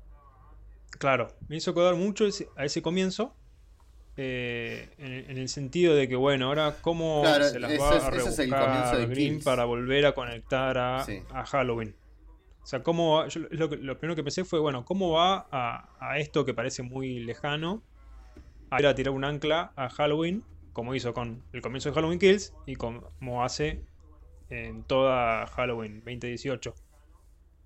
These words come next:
Speaker 1: Pero creo que ahí él quiere jugar un poco a decir, "No, bueno, ahora no voy a hacer lo mismo", porque claramente no es lo mismo Halloween Kills que Halloween Ends.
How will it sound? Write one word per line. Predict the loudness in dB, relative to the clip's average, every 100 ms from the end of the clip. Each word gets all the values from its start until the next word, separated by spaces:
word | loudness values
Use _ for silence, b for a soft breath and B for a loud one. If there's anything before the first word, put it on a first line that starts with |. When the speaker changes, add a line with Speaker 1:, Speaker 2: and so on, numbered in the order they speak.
| -20 -6
Speaker 1:
Pero | -2
creo | 2 6
que | 8
ahí | 10
él | 8 6
quiere | 2 2
jugar | 4 2 0
un | 2
poco | 2 4 6
a | 6
decir, | 2 -2
"No, | 0 4 6
bueno, | 4 2
ahora | 0 0
no | 0
voy |
a | 0
hacer | 2
lo | 0
mismo", | 0 -2 -4 -8 _ -12
porque | -10 -4
claramente | -2 0 -2 -4 -6
no | -6 -6 -2
es | -2
lo | -2
mismo | -2 -4 -6 -8 -6
Halloween | -4 -4 -6
Kills | -6 -8 -8 -12 -14
que | -16 -16 -12
Halloween | -10 -8 -6
Ends. | -6 -6 -8